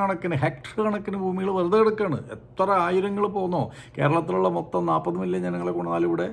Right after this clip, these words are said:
അക്കോമഡേറ്റ് ചെയ്യാം, പക്ഷെ വീടുണ്ടാവണം, കുടിലുകൾ പ-, പണിയണം. അപ്പോൾ അങ്ങനെ വന്നു കഴിഞ്ഞപ്പോൾ ഇവിടെ മത്സരം വന്നു. അപ്പോൾ ഇവിടെ ഉണ്ടായ സംഭവം എന്താണെന്ന് വെച്ചിട്ടുണ്ടെങ്കിൽ, മലയാളികളുടെ ഒരു സ്വഭാവം അറിയാലോ, ഏതൊരു രാജ്യത്ത് നിന്ന് കഴിഞ്ഞാലും അവൻ ഓപ്പർച്യൂണിറ്റീസ്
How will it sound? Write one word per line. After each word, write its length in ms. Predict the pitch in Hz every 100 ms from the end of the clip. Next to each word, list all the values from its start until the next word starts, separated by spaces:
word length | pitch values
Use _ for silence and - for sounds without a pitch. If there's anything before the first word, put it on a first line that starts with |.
| - -
അക്കോമഡേറ്റ് 460 | 143 190 196 208 220 220
ചെയ്യാം, 220 | 196 120 -
പക്ഷെ 160 | - 147
വീടുണ്ടാവണം, 500 | 160 220 202 143 92 - -
കുടിലുകൾ 380 | 120 127 156 190 190
പ-, 100 | 151 151 147
പണിയണം. 380 | 139 151 147 - - - - - - - - - - 165
അപ്പോൾ 260 | 170 240 160 165 143 - - - - - 165
അങ്ങനെ 180 | 214 226
വന്നു 120 | 185 196
കഴിഞ്ഞപ്പോൾ 360 | 175 151 165 147
ഇവിടെ 200 | 139 - - - - 127
മത്സരം 520 | 135 143 - 180 170 107
വന്നു. 180 | 98 101 - - - - - - - - - - - -
അപ്പോൾ 240 | 233 175 156 - - - - -
ഇവിടെ 160 | 160 165 160
ഉണ്ടായ 240 | 160 185 151 156
സംഭവം 260 | 147 196
എന്താണെന്ന് 220 | 190 185 143
വെച്ചിട്ടുണ്ടെങ്കിൽ, 420 | 147 123 107 107 117 135
മലയാളികളുടെ 400 | 120 123 143 170
ഒരു 80 | 151
സ്വഭാവം 240 | 160 147 143
അറിയാലോ, 280 | 120 110 - - - 113
ഏതൊരു 220 | 117 147 156
രാജ്യത്ത് 240 | 143 139
നിന്ന് 120 | 160 156
കഴിഞ്ഞാലും 280 | 151 156 147
അവൻ 120 | 139 135
ഓപ്പർച്യൂണിറ്റീസ് 600 | 135 147 139 147 151 139